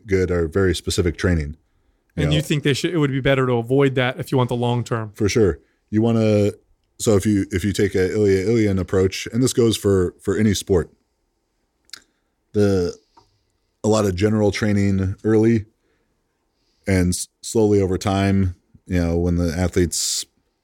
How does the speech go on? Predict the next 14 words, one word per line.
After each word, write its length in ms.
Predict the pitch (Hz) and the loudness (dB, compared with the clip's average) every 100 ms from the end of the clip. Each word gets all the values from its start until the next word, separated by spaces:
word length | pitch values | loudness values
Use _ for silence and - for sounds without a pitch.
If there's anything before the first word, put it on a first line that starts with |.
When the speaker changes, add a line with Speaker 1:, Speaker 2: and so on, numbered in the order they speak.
| _ | _
Speaker 1:
depending 280 | 113 143 120 | -4 0 0
on 100 | 101 | 0
the 60 | 87 | -4
sport, 320 | - 95 - | -2 -2 -2
some 260 | 98 95 | -2 0
like 180 | 90 80 | 0 -2
gymnastics, 840 | 90 87 90 85 95 82 - - - - | -2 0 0 0 0 -2 -8 -12 -10 -4
that's 180 | 87 | -4
gonna 100 | 92 | 0
be 120 | 87 85 | 0 -2
a 40 | |
little 160 | 92 87 | -2 -4
bit 160 | 85 | -4
earlier, 480 | 90 92 98 104 101 | -2 -2 2 0 0